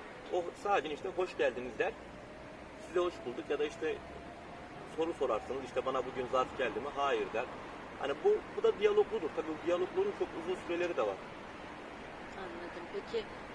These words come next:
Speaker 2: ücretlendirmeler nasıl? Bir insan bu işleri yaparak geçimini sağlayabilir mi?
Speaker 1: Kesinlikle sağlayamaz.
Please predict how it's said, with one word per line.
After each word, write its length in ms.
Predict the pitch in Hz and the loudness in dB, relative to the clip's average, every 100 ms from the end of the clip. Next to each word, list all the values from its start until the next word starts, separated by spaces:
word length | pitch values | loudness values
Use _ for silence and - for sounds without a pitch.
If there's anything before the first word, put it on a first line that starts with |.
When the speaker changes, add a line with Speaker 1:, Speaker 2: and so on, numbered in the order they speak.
| - | -8
Speaker 2:
ücretlendirmeler 1000 | 196 214 226 226 226 226 226 226 233 226 | -2 0 0 -2 -2 -2 -4 -2 0 0
nasıl? 320 | 233 233 - - | -2 -6 -6 -6
Bir 40 | 208 214 | -6 -6
insan 280 | - 226 220 208 | -4 -4 -4 -4
bu 60 | |
işleri 380 | 220 - 208 214 | -6 -4 -2 -2
yaparak 380 | 208 226 220 180 - - | -2 0 0 0 -2 -6
geçimini 400 | 196 220 214 220 - | -4 -6 -6 -6 -2
sağlayabilir 580 | 196 190 214 220 226 240 | 0 0 -2 -4 -4 -4
mi? 200 | 185 196 - - - - - - - - | -4 -8 -8 -10 -10 -10 -10 -10 0 2
Speaker 1:
Kesinlikle 440 | 190 214 208 202 | 2 0 2 0
sağlayamaz. 640 | - 160 175 196 180 185 | 4 4 6 4 4 2